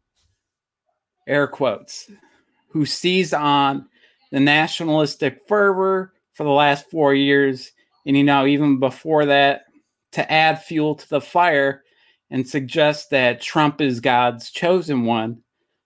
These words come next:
to lead America into glory or what, what have you.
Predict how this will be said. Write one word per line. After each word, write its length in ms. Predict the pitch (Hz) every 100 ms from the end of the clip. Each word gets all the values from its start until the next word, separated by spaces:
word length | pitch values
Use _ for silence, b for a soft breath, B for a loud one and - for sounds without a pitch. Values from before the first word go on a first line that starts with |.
| _
to 120 | -
lead 260 | 131 135 139
America 960 | 127 131 139 139 135 151 131 123 117 127
into 280 | 131 -
glory 500 | 117 120 123 120 120
or 180 | 117 110 - _ _ _ _ _ _ _ _ -
what, 280 | 151 139 -
what 200 | 131 139
have 320 | 110 135 135 117
you. 300 | 104 107